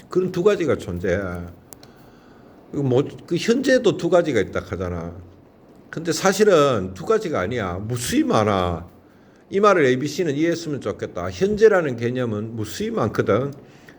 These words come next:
현재는 지금 몇 시고? 다섯 시 이십구 분도 현재고, 다섯 시 이십구 분 십오 초도 현재고,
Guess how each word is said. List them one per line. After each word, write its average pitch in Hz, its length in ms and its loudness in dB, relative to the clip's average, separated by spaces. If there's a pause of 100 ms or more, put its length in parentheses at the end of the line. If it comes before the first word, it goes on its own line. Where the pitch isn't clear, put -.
(240)
현재는 175 640 4
지금 123 180 -4
몇 139 80 4
시고? 95 520 0 (460)
다섯 170 260 4
시 156 160 -4
이십구 170 380 -4
분도 147 420 2
현재고, 131 500 2
다섯 147 200 -2
시 147 80 -4
이십구 151 480 -6
분 143 180 2
십오 170 320 -2
초도 160 280 0
현재고, 110 680 0